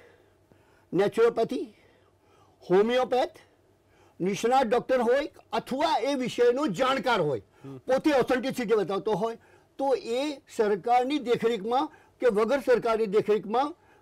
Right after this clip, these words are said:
Speaker 1: કે ગમે તે રીતે એનો પ્રયત્ન કરી શકે છે, પણ એને
Speaker 2: ઓકે.
Speaker 1: ઓથેન્ટિસિટી જાહેર કરવી પડે.
Speaker 2: ઓકે, આપે દવાની જે વાત કહી, અ, જે આપ-, અત્યારે આપ ઉલ્લેખ કરી રહ્યા હતા, એ દવા વિશે આપ, અ, દર્શકોને જણાવશો કે દવા શું છે, કઈ રીતે કામ કરે છે, કઈ રીતે બહેરાશને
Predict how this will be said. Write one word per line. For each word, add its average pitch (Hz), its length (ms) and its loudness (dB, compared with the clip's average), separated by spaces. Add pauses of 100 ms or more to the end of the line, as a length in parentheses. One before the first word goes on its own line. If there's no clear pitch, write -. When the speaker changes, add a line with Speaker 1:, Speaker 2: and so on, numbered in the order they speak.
(220)
Speaker 1:
કે 294 360 -4
ગમે 233 340 0
તે 254 200 -2
રીતે 220 260 -6
એનો 220 320 0
પ્રયત્ન 202 380 -4
કરી 185 240 -4
શકે 180 300 -4
છે, 214 140 0
પણ 202 200 -2
એને 233 160 0
Speaker 2:
ઓકે. 208 100 2
Speaker 1:
ઓથેન્ટિસિટી 247 560 -4
જાહેર 262 220 2
કરવી 247 220 0
પડે. 190 200 0
Speaker 2:
ઓકે, 196 160 0
આપે 175 280 0
દવાની 165 380 2
જે 180 100 0
વાત 131 260 -4
કહી, 113 280 -10 (140)
અ, 127 140 -4
જે 135 140 -2
આપ-, 131 120 -4
અત્યારે 143 240 -4
આપ 135 160 -6
ઉલ્લેખ 131 240 -6
કરી 123 180 -12
રહ્યા 110 140 -10
હતા, 110 220 -16
એ 190 60 -4
દવા 143 360 0
વિશે 190 260 -2
આપ, 160 300 -4
અ, 139 320 -4
દર્શકોને 139 500 -8
જણાવશો 120 420 -8
કે 170 100 -8
દવા 139 320 -4
શું 170 220 -6
છે, 165 180 -8
કઈ 196 200 -2
રીતે 190 280 -2
કામ 156 280 -4
કરે 151 220 -6
છે, 175 140 -12
કઈ 170 200 -6
રીતે 175 320 -4 (260)
બહેરાશને 175 720 -2